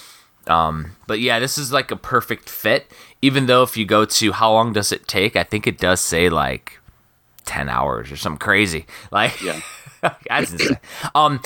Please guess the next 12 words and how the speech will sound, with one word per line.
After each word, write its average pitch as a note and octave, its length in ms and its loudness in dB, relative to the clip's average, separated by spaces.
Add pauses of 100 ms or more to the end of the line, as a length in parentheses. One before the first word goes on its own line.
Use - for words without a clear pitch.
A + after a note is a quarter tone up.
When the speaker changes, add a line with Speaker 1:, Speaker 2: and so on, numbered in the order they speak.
(120)
Speaker 1:
so D#3+ 140 2
Downwell, E3+ 640 0
set D#3 180 0
the D3 80 2
wallpaper. B2+ 500 2 (260)
Downwell F3 440 2
is D3+ 140 0
a C3 180 4 (220)
roguelike, D#3+ 920 0 (720)
vertically F3+ 460 4
scrolling E3+ 480 2
shooter D3 500 4